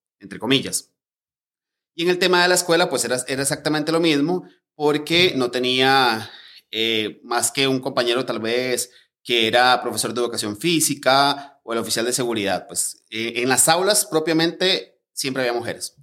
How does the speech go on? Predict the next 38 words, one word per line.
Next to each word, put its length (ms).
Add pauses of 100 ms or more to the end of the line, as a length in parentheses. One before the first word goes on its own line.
(380)
Y 60
otro 240
tema 220
que 80
me 40
avergonzaba, 640
pues, 160
era 240
que 160
mi 100
familia 400
me 100
había, 200
me 380
había, 1080
eh, 340
inculcado 680
la 340
falsa 300
creencia 640 (220)
en 100
el 140
tema 260
de 540 (180)
que 60
la 80
carrera 180
de 60
educación 320
no 80
era 80
una 400
carrera 320
de 160
prestigio. 600 (600)
Sin 220
embargo, 840
eh, 880